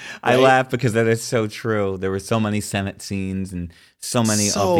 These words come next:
Speaker 2: the inner
Speaker 1: much.
Speaker 2: workings and trade federations and just a lot of talk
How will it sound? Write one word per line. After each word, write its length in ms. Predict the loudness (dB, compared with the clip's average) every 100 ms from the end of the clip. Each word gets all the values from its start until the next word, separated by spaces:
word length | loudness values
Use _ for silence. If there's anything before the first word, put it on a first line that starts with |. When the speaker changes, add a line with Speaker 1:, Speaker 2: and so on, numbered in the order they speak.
| 2
Speaker 2:
the 60 | 0
inner 140 | 0
Speaker 1:
much. 80 | 2
Speaker 2:
workings 500 | 2 2 0 -2 -2
and 180 | -6 -6 -14 _ _
trade 340 | -4 -2 -2
federations 920 | -2 -2 -2 -2 -2 -4 -2 -2 -6 -10
and 500 | -8 -6 -6 -8 -10 -16 -14
just 220 | -12 -12 -6
a 80 | -2
lot 200 | 0 -2
of 100 | -6
talk 600 | -12 -4 -2 0 -4